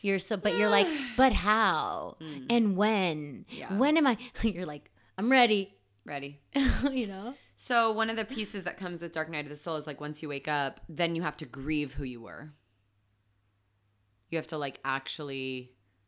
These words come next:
Speaker 2: release the version of you. Like,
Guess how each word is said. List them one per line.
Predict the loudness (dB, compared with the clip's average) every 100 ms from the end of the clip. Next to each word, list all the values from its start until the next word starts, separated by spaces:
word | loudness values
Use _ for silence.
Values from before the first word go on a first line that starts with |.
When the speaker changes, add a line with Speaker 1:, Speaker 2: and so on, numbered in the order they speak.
| _ _ _ _ _ _ _ _ _ _ _ -18
Speaker 2:
release | -8 -6 -4 -6 -6 -8
the | -8 -8
version | -6 -6 -4 -6
of | -8
you. | -8 -8 -6 -6 -6
Like, | -8